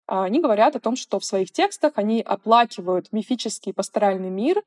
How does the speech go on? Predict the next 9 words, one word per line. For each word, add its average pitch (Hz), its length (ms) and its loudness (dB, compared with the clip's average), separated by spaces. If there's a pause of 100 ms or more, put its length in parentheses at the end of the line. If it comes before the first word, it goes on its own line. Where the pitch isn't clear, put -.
потому 240 240 0
что - 140 -6
современность 220 680 0
превратила 214 500 0
людей 202 340 0
в 233 80 0
инопланетную 214 640 0
форму 220 320 0
жизни. 202 580 -2